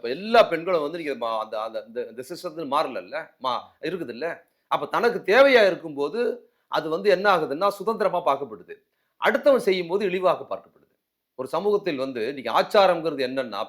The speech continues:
பெரும்பாலும் பாத்தீங்கன்னா ஆச்சாரம்ங்கிறது அடுத்த சமூகத்துக்காரங்கள் செய்வதை இழிவாக பார்ப்பது தான் ஆச்சாரம், தம் இடத்துக்கு வந்துடக்கூடாதுங்கிறது. மாறாக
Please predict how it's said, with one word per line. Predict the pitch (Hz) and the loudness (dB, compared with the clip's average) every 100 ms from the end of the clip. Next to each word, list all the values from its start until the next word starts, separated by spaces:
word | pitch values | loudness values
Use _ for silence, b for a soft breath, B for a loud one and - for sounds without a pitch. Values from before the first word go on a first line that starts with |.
| 117 | -8
பெரும்பாலும் | 139 135 131 113 | -4 -4 -2 -8
பாத்தீங்கன்னா | 92 80 76 101 135 _ _ _ | -8 -20 -14 -14 -14 _ _ _
ஆச்சாரம்ங்கிறது | - 208 - 240 208 160 117 104 95 131 294 _ _ _ _ | -2 -2 2 4 6 4 -2 -8 -8 -8 -8 _ _ _ _
அடுத்த | 160 196 262 - 247 - | 0 0 -2 -2 -2 2
சமூகத்துக்காரங்கள் | 202 214 233 226 226 - 185 185 180 190 190 | 0 0 -4 -6 -8 0 4 4 2 -4 -4
செய்வதை | 180 175 175 254 359 _ _ _ | -6 -2 0 0 -2 _ _ _
இழிவாக | 170 240 254 170 202 170 | -4 4 4 4 2 0
பார்ப்பது | 160 139 180 | 0 -2 0
தான் | 165 | 0
ஆச்சாரம், | 151 151 117 - | 2 0 0 -2
தம் | 151 175 | -2 -2
இடத்துக்கு | 170 175 | -2 -4
வந்துடக்கூடாதுங்கிறது. | 160 165 147 139 127 113 98 85 - b b b 143 | -2 -2 2 0 0 -10 -12 -16 -20 b b b 2
மாறாக | 214 247 220 | 6 6 6